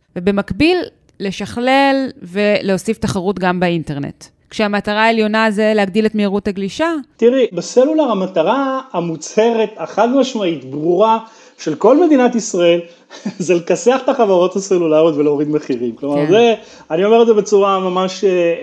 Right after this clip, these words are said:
Speaker 2: כמו שזה. כלומר,
Speaker 1: מהמם.
Speaker 2: המטרה הייתה לשבור את הטריופול הזה של החברות, והמטרה הייתה חד משמעית לשבור את הדבר הזה, וזו גם הסיבה שהכניסו שני מפעילים במכה אחת. כלומר,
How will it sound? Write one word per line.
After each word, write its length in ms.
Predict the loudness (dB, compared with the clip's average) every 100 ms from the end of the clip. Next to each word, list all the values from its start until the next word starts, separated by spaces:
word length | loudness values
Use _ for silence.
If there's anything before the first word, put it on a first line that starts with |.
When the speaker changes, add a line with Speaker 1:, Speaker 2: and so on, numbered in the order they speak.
| -10
Speaker 2:
כמו 180 | -2 0
שזה. 460 | 2 -2 2 2 2
כלומר, 240 | 0 -2
Speaker 1:
מהמם. 160 | -4 -4
Speaker 2:
המטרה 320 | -2 0 0
הייתה 400 | -2 0 0 0 -2 _ -12
לשבור 640 | -10 -10 -8 2 4 2 0
את 60 |
הטריופול 1080 | 0 0 -2 -4 -8 -12 -10 -2 -2 2 2
הזה 200 | 4 2
של 160 | -2 -2
החברות, 720 | -2 -4 -2 2 2 2 -4 _
והמטרה 440 | -12 -12 -8 -6
הייתה 200 | -6 -8
חד 400 | -12 -8 -4 -2
משמעית 420 | -2 -6 -4 -6 -8 _ _ -10
לשבור 420 | -10 -2 0 2
את 40 |
הדבר 280 | 0 -2 -2
הזה, 400 | 0 0 -2 -4 -4 _
וזו 800 | -18 -4 -2 -2 -8 -12 -4 0
גם 160 | 0 0
הסיבה 440 | -6 -8 -4 -4 -4
שהכניסו 680 | -8 -8 -6 -6 -4 -6 -6
שני 360 | -10 -2 0
מפעילים 520 | 2 0 -2 -2 -2 0
במכה 500 | 0 0 0 0 0
אחת. 400 | -2 -4 -4 -4
כלומר, 340 | -2 0 0